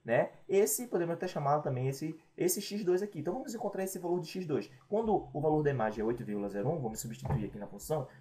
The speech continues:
Então, quando o valor da imagem é de oito vírgula zero um, o valor do domínio vai ser igual a cinco x menos dois. Ou seja, esse valor de x, né? Vamos chamar aqui de x dois. Esse x dois, ele vai ser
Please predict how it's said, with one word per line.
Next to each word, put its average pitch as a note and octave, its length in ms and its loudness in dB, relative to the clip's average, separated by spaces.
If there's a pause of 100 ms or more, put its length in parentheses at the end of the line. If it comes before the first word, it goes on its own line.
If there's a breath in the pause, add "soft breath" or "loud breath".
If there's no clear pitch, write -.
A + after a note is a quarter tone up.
(100)
Então, F3+ 200 0
quando G3+ 180 -2
o - 20 -2
valor D#3 220 4
da - 80 2
imagem G#2+ 400 0
é G2+ 60 -2
de G#2 140 -6
oito A2+ 240 -4
vírgula G2+ 300 -6
zero G#2+ 260 0
um, C#3+ 200 -2 (320 loud breath)
o G3+ 80 -2
valor G#3 240 4
do F3 80 -2
domínio D3 340 0
vai C#3 80 -2
ser C3+ 160 -2
igual B2 220 2
a B2 40 0
cinco C3 300 -10
x A#2+ 280 -8
menos A#2 280 -6
dois. A#2+ 260 -2 (240 soft breath)
Ou D#3 100 0
seja, - 440 -2
esse F#3+ 220 4
valor C#3 340 2
de - 80 -8
x, - 420 -6 (160)
né? D3+ 280 0 (260)
Vamos A2+ 240 -2
chamar G#2 240 -6
aqui G#2+ 160 -10
de G#2+ 80 -10
x - 280 -10
dois. - 380 2 (360 soft breath)
Esse G#3 240 2
x C#3 220 -4
dois, C3+ 380 2 (300 soft breath)
ele F3+ 160 2
vai G3 160 2
ser E3+ 500 -4